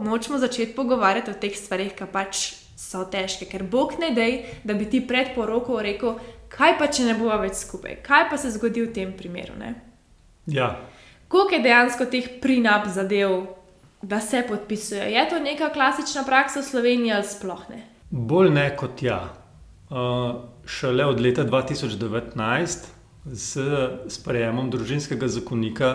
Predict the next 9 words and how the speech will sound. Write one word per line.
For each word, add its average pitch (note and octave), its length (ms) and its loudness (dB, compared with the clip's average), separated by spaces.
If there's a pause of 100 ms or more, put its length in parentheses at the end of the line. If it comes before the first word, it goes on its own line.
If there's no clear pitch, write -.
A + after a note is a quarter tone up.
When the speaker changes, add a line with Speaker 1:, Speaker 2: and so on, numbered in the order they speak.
(180)
Speaker 2:
zakonska A#2+ 600 -4
možnost G#2+ 520 -4
pri G#2+ 120 -6
nas A2 380 -4
za A2 200 -10
to A2+ 140 -10
sploh A#2 320 -8
obstaja. G2+ 640 -4
Speaker 1:
Aha, G#3 360 0